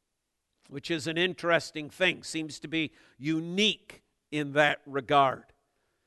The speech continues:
So one of the things this group of soldiers did was put that placard, that charge,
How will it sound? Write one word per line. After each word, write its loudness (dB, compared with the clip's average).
So 10
one 12
of 8
the 2
things 2
this 0
group 2
of -8
soldiers 0
did 10
was 0
put 6
that 6
placard, 10
that 8
charge, 10